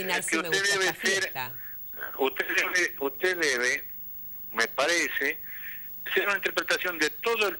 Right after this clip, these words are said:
Speaker 2: texto del audio, no de una partecita. Yo comparo el hecho de defender, como lo hice hace tres años, el pensamiento aunque sea funcionario. Y le ponía un ejemplo,
Speaker 1: Sí.
Speaker 2: si ese periodista me invitaba a almorzar, que no le iba a mentir,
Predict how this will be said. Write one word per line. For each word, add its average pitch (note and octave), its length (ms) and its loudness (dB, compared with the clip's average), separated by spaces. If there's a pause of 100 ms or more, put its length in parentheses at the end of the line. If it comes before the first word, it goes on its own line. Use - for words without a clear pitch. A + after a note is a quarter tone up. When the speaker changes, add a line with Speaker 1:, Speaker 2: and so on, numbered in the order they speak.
(120)
Speaker 2:
texto - 420 2
del C#3 160 4
audio, C3+ 320 4
no A3 220 4
de F#3 180 2
una D#3+ 260 0
partecita. A#2+ 600 0
Yo A3 260 0
comparo D3+ 720 2 (480)
el E3+ 220 4
hecho - 360 2
de D#3 140 -2
defender, D#3 800 0
como B2+ 320 0
lo C#3 100 4
hice G3 220 0
hace F#3 160 -2
tres F#3+ 220 0 (220)
años, C#3+ 280 -2 (440)
el C#3 180 4
pensamiento F3 680 2
aunque D3 280 -2
sea D#3 180 2
funcionario. G#2 800 -2 (340)
Y E3 100 4
le F3+ 120 2
ponía G3+ 260 2
un G#3 100 0
ejemplo, F#3 800 0 (160)
Speaker 1:
Sí. - 140 -8
Speaker 2:
si G3 180 4
ese E3+ 220 0
periodista E3+ 400 0
me D3+ 80 0
invitaba D#3 380 0
a D#3 40 4
almorzar, D#3 440 0
que C#3 100 -2
no D3+ 100 0
le E3 60 2
iba D#3+ 140 2
a D3 60 0
mentir, C3+ 320 -2